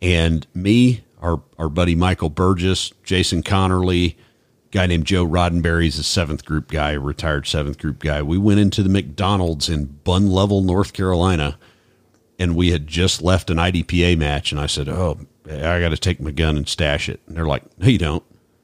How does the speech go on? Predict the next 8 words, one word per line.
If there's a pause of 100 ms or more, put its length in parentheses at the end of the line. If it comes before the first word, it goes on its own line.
(580)
We're
going
to
McDonald's. (120)
Everybody
here
knows
us.